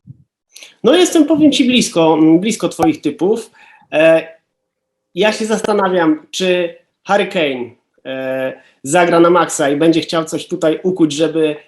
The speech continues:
podbić cenę, bo przecież te oferty cały czas leżą na stole, prawda? Jest gorąco, tam w ogóle mecz z podtekstami, czy wręcz przeciwnie, tak bardzo będzie chciał odejść, że zagra słabo, cena spadnie i w końcu City będzie mogło go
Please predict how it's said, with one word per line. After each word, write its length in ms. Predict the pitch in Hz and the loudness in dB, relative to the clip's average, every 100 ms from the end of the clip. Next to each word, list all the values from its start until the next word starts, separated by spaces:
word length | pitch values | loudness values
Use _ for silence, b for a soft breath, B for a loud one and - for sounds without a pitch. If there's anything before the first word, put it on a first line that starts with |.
| _ | _
podbić 380 | - 175 160 - | -2 -2 -2 -8
cenę, 240 | - 147 | -4 -4
bo 80 | 139 | -4
przecież 240 | 135 156 - | -6 -10 -6
te 100 | 156 | -6
oferty 360 | 165 165 160 | -4 -6 -6
cały 240 | 147 175 180 | -6 -4 -4
czas 200 | 156 - | -8 -6
leżą 220 | 170 170 | -4 0
na 140 | 160 | -2
stole, 280 | 139 185 139 | -2 0 0
prawda? 280 | 135 135 156 | -2 -2 -2
Jest 140 | 156 | -2
gorąco, 380 | 156 170 170 156 | -2 -2 -2 -4
tam 160 | 156 156 | -8 -6
w 40 | |
ogóle 220 | 160 170 | -4 0
mecz 200 | 156 170 | 2 0
z 100 | - | -4
podtekstami, 720 | - 170 170 - 160 147 185 B B | -14 -12 -12 -6 -4 0 -2 B B
czy 120 | - | -6
wręcz 360 | 190 175 254 262 | -4 -2 -2 -2
przeciwnie, 500 | - 220 190 147 165 | -4 -6 -4 0 0
tak 180 | 233 240 | 0 0
bardzo 240 | 220 180 | -2 0
będzie 200 | 165 151 | -2 -2
chciał 260 | 151 165 147 | -4 -6 -4
odejść, 360 | 139 202 - b b b - | -4 -6 -6 b b b -8
że 80 | |
zagra 260 | 165 220 202 | -4 -2 -2
słabo, 440 | - 170 147 156 | -2 -2 -2 -2
cena 240 | 202 240 196 | -4 -4 -4
spadnie 440 | - 156 143 190 | -4 -6 -4 -4
i 60 | 220 | -6
w 40 | |
końcu 280 | 208 196 196 | -8 -10 -12
City 420 | 190 190 202 214 B B B | -14 -12 -12 -12 B B B
będzie 240 | 160 185 190 | -4 -2 0
mogło 240 | 185 185 | 0 0
go 320 | 185 185 185 | 0 0 -2